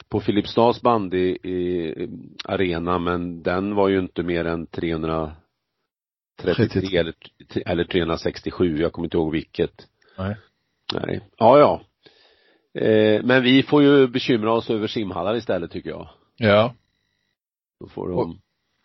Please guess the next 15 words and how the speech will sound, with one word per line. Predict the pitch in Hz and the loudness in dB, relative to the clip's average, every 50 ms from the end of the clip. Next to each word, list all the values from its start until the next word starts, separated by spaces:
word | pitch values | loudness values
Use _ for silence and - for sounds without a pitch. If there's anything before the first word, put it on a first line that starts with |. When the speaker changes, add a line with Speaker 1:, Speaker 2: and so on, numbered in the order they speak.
| _ _ _ _ _ _ | _ _ _ _ _ _
Speaker 2:
det | - 127 | 4 4
gäller | 131 127 120 120 120 | 6 6 6 4 2
att | 113 120 | 2 0
få, | - 135 123 117 117 120 117 101 95 - - - - - - - - - - - - _ | -2 0 0 2 2 2 0 -2 -4 -8 -10 -14 -18 -18 -18 -18 -18 -18 -20 -20 -20 _
få | - - 151 | -10 -8 -6
ner | 139 151 147 123 110 | -4 -2 -2 -2 -2
smittan | - - - 131 131 147 143 _ 151 127 107 107 | -4 -6 -8 -6 -6 -6 -4 _ 0 0 0 0
och | 104 107 | 0 0
öppna | 120 123 120 _ 120 104 | -2 -2 -2 _ -8 -8
simhallarna. | - - 120 113 120 120 135 110 73 64 69 71 - - 123 - _ _ _ _ _ _ _ | -6 -6 -8 -8 -6 -4 -4 -4 -4 -4 -8 -12 -12 -16 -16 -18 _ _ _ _ _ _ _
Speaker 1:
Mm. | 92 92 95 104 113 131 127 _ _ _ _ _ _ _ _ _ _ _ _ _ _ | -10 -10 -10 -10 -12 -16 -20 _ _ _ _ _ _ _ _ _ _ _ _ _ _
Ja, | - 85 98 | -6 -2 -2
Speaker 2:
De | 113 | 0
är | |
Speaker 1:
men | 110 120 | 0 0